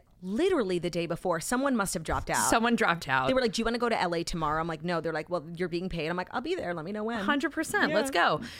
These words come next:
Speaker 2: So I got, like, Heather there. I got
Speaker 1: Oh.
Speaker 2: Heather McMahon there. And then I
Speaker 1: Got
Speaker 2: got
Speaker 1: it.
Speaker 2: Morgan Stewart there.
Speaker 1: So you were very much like the, like, the communications person.
Speaker 2: Yes, and I had the worst room in the whole spot.
Speaker 1: Oh my God.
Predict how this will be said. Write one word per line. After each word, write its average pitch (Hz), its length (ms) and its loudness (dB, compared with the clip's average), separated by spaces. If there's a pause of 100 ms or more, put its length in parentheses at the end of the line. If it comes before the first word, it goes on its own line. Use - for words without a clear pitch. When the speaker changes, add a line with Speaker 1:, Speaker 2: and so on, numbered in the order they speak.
(120)
Speaker 2:
So - 120 -2
I 254 120 6
got, 254 140 4
like, 196 120 2
Heather 262 440 4
there. 247 680 4 (120)
I 196 500 2
got 208 140 6
Speaker 1:
Oh. - 20 6
Speaker 2:
Heather 196 200 4
McMahon 226 500 4
there. 233 200 6
And 226 80 4
then 190 80 8
I - 20 8
Speaker 1:
Got 180 60 6
Speaker 2:
got 208 140 4
Speaker 1:
it. - 20 2
Speaker 2:
Morgan 180 320 2
Stewart 240 520 2
there. 226 460 4
Speaker 1:
So 254 80 4
you 262 140 2
were 269 80 2
very 240 180 2
much 220 320 -2
like 190 340 0
the, 175 500 0
like, 180 180 -2
the 180 80 -6
communications 170 580 -4
person. 113 440 -6
Speaker 2:
Yes, 202 240 2
and 214 80 2
I 220 40 6
had 208 80 4
the 202 80 2
worst 208 420 2
room 202 220 4
in 185 60 2
the 165 80 2
whole 202 380 0
spot. 147 500 6
Speaker 1:
Oh - 40 2
my 277 100 4
God. - 100 12